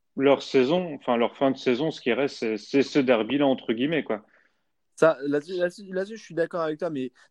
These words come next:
Speaker 2: d'un point de vue du match directement, euh, est-ce que tu sens, en tout cas, moi, je, je, je vais donner mon avis personnel, moi, je sens que Saint-Étienne peut,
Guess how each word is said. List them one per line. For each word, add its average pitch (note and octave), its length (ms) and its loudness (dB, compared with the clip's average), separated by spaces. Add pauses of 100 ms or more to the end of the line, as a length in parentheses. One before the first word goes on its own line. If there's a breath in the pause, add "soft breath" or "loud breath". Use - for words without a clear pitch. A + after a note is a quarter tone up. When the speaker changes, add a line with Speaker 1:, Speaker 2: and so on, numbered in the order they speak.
Speaker 2:
d'un C#3+ 100 -2
point F3+ 140 -6
de F#3 60 -6
vue G3+ 60 -10
du D#3 140 -12
match E3+ 300 -6
directement, D#3 720 -6 (420)
euh, C3 400 0
est-ce C#3+ 180 -10
que G#3+ 100 -12
tu D#3+ 220 -18
sens, G3+ 200 -8
en - 20 -6
tout D3+ 80 -14
cas, E3 100 -4
moi, E3 180 -6
je, B2 360 -14
je, B2 240 -8
je A#2 120 -10
vais B2+ 40 -4
donner B2+ 120 -4
mon C3 100 -6
avis B2+ 100 -2
personnel, C3+ 340 -6
moi, D3 140 -6
je C3+ 80 -10
sens F3+ 180 -10
que - 80 -16
Saint-Étienne D3 460 -10
peut, C3 200 -6